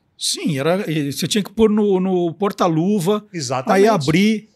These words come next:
Speaker 1: O que a gente parava em posto de gasolina pra pedir informação.
Speaker 2: Não, em São Paulo é complicado de andar, né?
Speaker 1: Gente, os frentistas agora, eles tá felizes, porque a gente parava.
Speaker 2: Mais pra
Speaker 1: Mas
Speaker 2: abastecer
Speaker 1: a cada,
Speaker 2: do que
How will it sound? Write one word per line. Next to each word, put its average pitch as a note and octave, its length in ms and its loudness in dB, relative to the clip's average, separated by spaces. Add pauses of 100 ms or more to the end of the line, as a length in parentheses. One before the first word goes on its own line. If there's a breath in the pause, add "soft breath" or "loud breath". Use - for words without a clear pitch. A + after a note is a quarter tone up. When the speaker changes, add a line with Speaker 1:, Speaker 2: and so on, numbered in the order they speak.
Speaker 1:
O D#3 100 -6
que - 140 -2
a A#3+ 60 6
gente C#4+ 180 -2
parava A3 380 2
em A3 40 4
posto G#3+ 320 0
de D#3+ 80 -6
gasolina F3 480 -2
pra E3 140 -2
pedir D3+ 220 -4
informação. E3 600 -4
Speaker 2:
Não, D3 80 0
em - 60 -
São F#3 160 0
Paulo G3+ 220 0
é D4 40 -8
complicado D4+ 460 -2
de C3 80 -6
andar, G#2 220 -6
né? - 60 -8
Speaker 1:
Gente, G#3 420 0
os G3 120 -4
frentistas G#3+ 800 -2
agora, F3 520 -2
eles E3+ 280 -4 (760)
tá C#4 120 -4 (280)
felizes, A#3 680 0
porque - 140 -8
a F3+ 40 -4
gente F3+ 200 -6
parava. F#3 800 -2 (360)
Speaker 2:
Mais F#3 280 0
pra G3+ 200 2
Speaker 1:
Mas G3 200 0
Speaker 2:
abastecer G#3+ 260 2
Speaker 1:
a B3+ 40 4
cada, B3+ 240 4
Speaker 2:
do F3+ 80 0
que - 60 -6